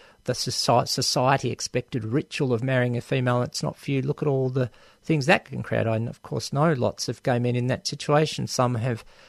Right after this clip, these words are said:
a good relationship with their, well, I'll say partner,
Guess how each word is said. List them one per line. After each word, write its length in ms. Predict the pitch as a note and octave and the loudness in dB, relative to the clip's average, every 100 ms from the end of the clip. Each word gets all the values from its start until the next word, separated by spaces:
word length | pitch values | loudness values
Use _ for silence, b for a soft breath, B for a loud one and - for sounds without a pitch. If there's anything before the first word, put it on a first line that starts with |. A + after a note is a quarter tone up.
| B | B
a 60 | - | -10
good 240 | - E3+ | 4 4
relationship 840 | D#3 C3+ A#2+ B2 - A2+ - - - | 6 4 4 2 -2 -8 -6 -8 -2
with 180 | A#2+ A2+ | -4 0
their, 300 | A#2+ A#2 A2 b b b b | 2 2 0 b b b b
well, 300 | - A#2 A2 b b b b | -4 -2 -2 b b b b
I'll 120 | - A#2 | -6 -4
say 380 | - C#3+ A2+ - _ _ - | 2 4 4 0 _ _ -16
partner, 800 | - - C3 B2 - A#2+ G#2 | -4 2 4 2 -2 -4 -4